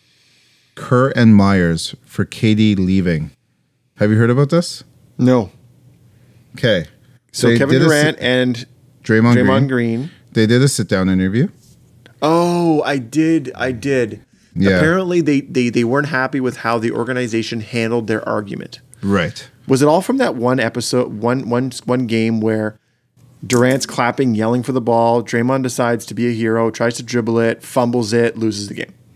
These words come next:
Speaker 1: Yeah, I
Speaker 2: Which is
Speaker 1: believe so, against the Clippers. If it was against the Clippers, yeah.
Speaker 2: And they had a blow up on the bench, and
Speaker 1: Mm-hmm.
Speaker 2: you could see they were pissed off.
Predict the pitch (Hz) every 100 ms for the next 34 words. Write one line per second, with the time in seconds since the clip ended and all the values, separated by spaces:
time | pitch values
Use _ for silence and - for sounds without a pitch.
0 | _ _ _ - 104 87 - 110 117 101
1 | 156 117 120 - 104 92 98 104 107 -
2 | 98 87 82 - - 95 90 101 92 95
3 | 98 - - 95 85 82 85 80 80 _
4 | _ - 139 135 151 147 143 139 147 151
5 | 117 117 117 113 - - _ _ - 98
6 | 92 113 107 110 127 127 131 127 135 -
7 | 113 107 110 -